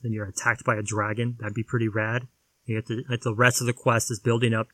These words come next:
to hunt out and fight the dragon in Stonewatch. I think that would have been a really awesome quest line. If, if I was gonna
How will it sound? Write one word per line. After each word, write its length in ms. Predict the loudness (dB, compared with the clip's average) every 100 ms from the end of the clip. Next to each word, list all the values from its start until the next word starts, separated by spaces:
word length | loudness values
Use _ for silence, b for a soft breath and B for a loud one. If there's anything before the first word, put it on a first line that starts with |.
| -8
to 120 | -6 0
hunt 240 | 0 4
out 200 | 2 2
and 120 | -2
fight 260 | 0 0 2
the 80 | 0
dragon 520 | 2 0 0 -4 -6 _ _ 0
in 200 | 4 4
Stonewatch. 680 | 2 -2 -2 -2 -4 -8 -6
I 60 |
think 160 | -4 -2
that 80 | -2
would 60 |
have 80 | -2
been 100 | -2
a 60 | 0
really 480 | 2 2 2 0 -6 _ _ _ _ _ _ _ 2
awesome 640 | 4 4 4 2 0 -4 -10 -4
quest 320 | 0 0 0
line. 360 | 0 0 -2 -6
If, 120 | -6
if 160 | -2 2
I 100 | 4
was 140 | 4
gonna 180 | 0